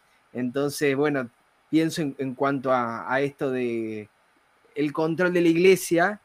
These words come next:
que algunos lo asumen de esa manera, eh, el tema de expulsar en algún sentido como perseguir, de que si alguno no está de acuerdo a las normas doctrinales de nuestra congregación,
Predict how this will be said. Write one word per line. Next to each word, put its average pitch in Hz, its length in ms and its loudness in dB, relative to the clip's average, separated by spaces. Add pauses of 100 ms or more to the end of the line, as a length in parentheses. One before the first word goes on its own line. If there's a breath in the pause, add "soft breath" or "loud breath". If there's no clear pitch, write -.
(460)
que 127 80 -4
algunos 139 360 -2 (720)
lo 117 360 -6
asumen 147 460 -2
de 147 80 0
esa 143 220 -4
manera, 165 640 2 (460 soft breath)
eh, 131 180 0
el 139 140 0
tema 175 220 4
de 165 60 4
expulsar 156 800 2
en 127 180 -2
algún 139 300 -2
sentido 151 420 0
como 131 260 -2
perseguir, 120 720 -2 (300)
de 113 120 -6
que 120 100 -6
si - 120 -10
alguno 143 260 -2
no 139 80 -2
está 143 600 2
de 131 80 0
acuerdo 160 480 2
a 135 40 2
las 131 140 -2
normas 139 340 -2
doctrinales 143 720 0
de 135 80 0
nuestra 131 300 -6
congregación, 143 720 -2